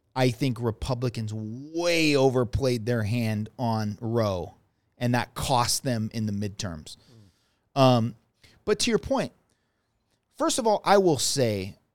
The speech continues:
Speaker 1: just for the record, I don't know that what you're saying about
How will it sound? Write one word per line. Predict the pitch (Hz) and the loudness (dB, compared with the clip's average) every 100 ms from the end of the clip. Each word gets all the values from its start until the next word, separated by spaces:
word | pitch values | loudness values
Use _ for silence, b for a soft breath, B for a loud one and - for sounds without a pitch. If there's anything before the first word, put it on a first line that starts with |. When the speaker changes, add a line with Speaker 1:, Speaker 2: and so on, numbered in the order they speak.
| _ | _
Speaker 1:
just | 120 151 160 - | -2 0 0 0
for | 151 | -2
the | 123 | 0
record, | 113 113 101 110 - _ | 0 0 -2 -6 -8 _
I | 185 | -2
don't | 202 220 208 | 0 -2 -2
know | 143 143 139 135 | -2 0 4 4
that | 123 123 - | 2 -2 -6
what | 110 131 - | -2 -2 -2
you're | 123 120 113 110 - _ _ _ _ - | -2 0 0 -2 -10 _ _ _ _ -6
saying | - - 147 139 127 | -2 0 0 0 0
about | 123 110 117 110 107 | -2 -2 0 0 0